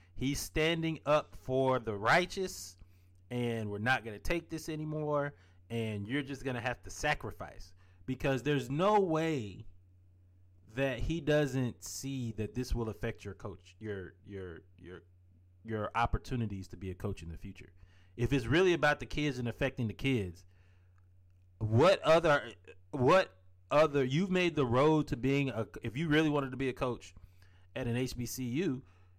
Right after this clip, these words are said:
and you turned down all those schools, you've made the road to be a coach, especially at an H B C U, even tougher. It's like he's almost putting all his eggs in one basket to me. It's either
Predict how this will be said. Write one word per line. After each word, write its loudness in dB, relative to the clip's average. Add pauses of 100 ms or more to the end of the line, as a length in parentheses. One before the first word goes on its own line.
(340)
and -4
you -2
turned 4
down 2
all 4
those -2
schools, -4
you've -2
made 2
the 2
road 2 (580)
to -2
be 4
a 2
coach, 0 (280)
especially 0
at -4
an -4
H -4
B -12
C -10
U, -2
even -2
tougher. -6 (640)
It's 2
like 4
he's 6
almost 4
putting 4 (2000)
all 4
his 0
eggs -2
in 0
one 0
basket -6
to -20
me. -20 (420)
It's -8
either 0